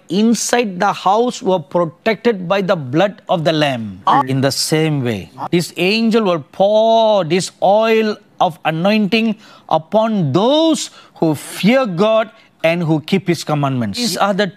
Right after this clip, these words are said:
Speaker 1: true remnants. Not everyone who simply says, "Lord, Lord."
Speaker 2: Yeah.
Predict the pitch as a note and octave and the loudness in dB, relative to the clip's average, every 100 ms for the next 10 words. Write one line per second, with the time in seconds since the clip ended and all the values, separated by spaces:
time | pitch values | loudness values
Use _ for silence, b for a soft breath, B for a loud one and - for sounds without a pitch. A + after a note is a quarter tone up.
0 | - F#3+ B3 A3 E3 F#3 F#3+ E3+ B2 - | -2 2 4 2 2 2 2 2 -2 -4
1 | - - D#3+ B3+ C#4 A3+ - B3 A#3 C#4 | -8 -6 -2 -2 -2 -4 -2 0 0 0
2 | E4+ D#4+ D#4 C#4+ B3+ C4 - B3 A3 A#3 | 2 2 2 2 2 0 0 0 0 0
3 | B3 F#3 F3+ G#3+ B3 B3 F#3+ F3+ G3+ F3 | 0 -2 -2 0 2 0 -2 0 2 2
4 | C3 G#2 - D3 | 0 -2 -4 -2